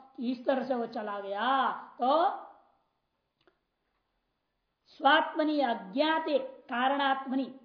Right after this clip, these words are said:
तो स्वात्मनि अज्ञाने, ऐसे भी पाठ वेद है, कारणात्मा में स्थापित,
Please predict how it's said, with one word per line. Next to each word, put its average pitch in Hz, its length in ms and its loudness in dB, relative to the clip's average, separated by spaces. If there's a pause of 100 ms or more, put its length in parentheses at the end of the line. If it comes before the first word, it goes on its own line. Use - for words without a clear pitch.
(160)
तो 277 160 0
स्वात्मनि 294 420 2
अज्ञाने, 254 520 0 (140)
ऐसे 254 180 -6
भी 277 80 -6
पाठ 233 280 -4
वेद 220 220 -10
है, 233 200 0 (320)
कारणात्मा 247 760 -2
में 202 220 -8 (180)
स्थापित, 226 540 -4